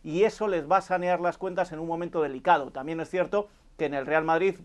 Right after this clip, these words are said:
podemos ver el vaso medio lleno, es decir, se está haciendo dinero para el año que viene traer a Mbappé, o el vaso medio vacío, las obras del estadio están gastando tanto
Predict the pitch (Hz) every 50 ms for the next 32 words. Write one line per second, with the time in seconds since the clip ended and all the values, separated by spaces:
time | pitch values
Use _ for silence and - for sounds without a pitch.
0 | - - - 147 160 160 160 151 151 180 165 156 139 143 135 165 170 - - 165
1 | 143 143 143 156 147 160 175 175 175 202 202 190 208 233 - - _ _ - 151
2 | 143 160 151 156 175 175 175 - - - - - - 160 - - - 175 165 -
3 | - 180 175 165 165 165 156 160 170 196 175 202 - 151 147 147 143 151 156 160
4 | 160 151 160 156 175 165 156 135 - 147 151 165 170 165 165 170 165 - 220 226
5 | - - - - - - 151 156 156 151 175 - - 185 160 170 160 170 165 170
6 | 156 - - 185 180 185 190 185 - - 147 143 139 - - 170 165 160 165 156
7 | 156 160 160 156 156 - 175 165 165 170 170 165 - 170 160 160 156 143 - 170
8 | 165 165 160 156 - 165 160 156 - 175 165 -